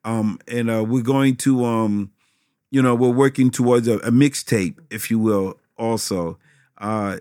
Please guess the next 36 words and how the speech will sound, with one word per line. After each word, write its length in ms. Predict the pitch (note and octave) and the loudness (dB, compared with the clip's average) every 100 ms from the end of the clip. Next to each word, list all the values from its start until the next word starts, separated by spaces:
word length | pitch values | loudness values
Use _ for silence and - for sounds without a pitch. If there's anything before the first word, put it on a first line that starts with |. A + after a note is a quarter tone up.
| - - | -14 -14
uh, 120 | A2 G#2+ | -10 -4
this 300 | B2 A2 A#2 | -2 -2 0
year, 300 | A2+ G#2 F#2+ - | 0 0 -4 -6
and 220 | G#2+ A#2 A2+ | -4 -2 0
the 60 | |
movie 340 | A#2 C#3 C3 B2+ | 0 0 0 -2
comes 280 | C3+ B2+ | -2 -2
out, 260 | C3+ C#3 D3+ | 0 0 -2
and 180 | B2+ A#2 | -2 -2
so 140 | B2 | -2
we're 160 | A#2 B2 | -4 -2
gonna 200 | B2+ A#2+ | -2 -2
try 220 | A2+ C3+ | -2 -2
to 180 | B2+ A#2+ _ _ _ | -2 -4 _ _ _
do 160 | C3 C3+ | 0 2
all 120 | D3 | 2
of 120 | C#3 | 2
these 180 | C3+ C3 | 2 2
things 260 | C3+ B2+ - | 2 0 0
simultaneous 600 | B2+ B2+ B2+ B2+ B2 A#2+ | 0 0 0 0 0 -2
to 100 | A#2 | -4
one 200 | A#2 A#2 | -2 0
another 520 | A2+ A#2+ G2+ F#2 G2 _ _ _ | -2 -2 -4 -6 -8 _ _ _
to 60 | A2+ | -10
keep 280 | - C3+ A#2 | 2 2 4
the 100 | A#2+ | 2
momentum 680 | A2+ A2 A#2+ - A2+ A2 G2+ | 4 4 0 -2 -2 0 -2
or 100 | A2 | -4
get 180 | A2+ D3 | 0 -2
some 140 | - B2+ | 0 2
momentum 460 | A#2 A#2 A2 G#2+ | 2 2 0 -2
going. 280 | A2 A#2+ A2 | 0 0 0
But 120 | G#2+ | 0
we 200 | A2+ D#3 | 2 2
have 160 | C#3+ A#2+ | 2 2
already 520 | C3 C3+ C#3 D3 | 0 2 2 2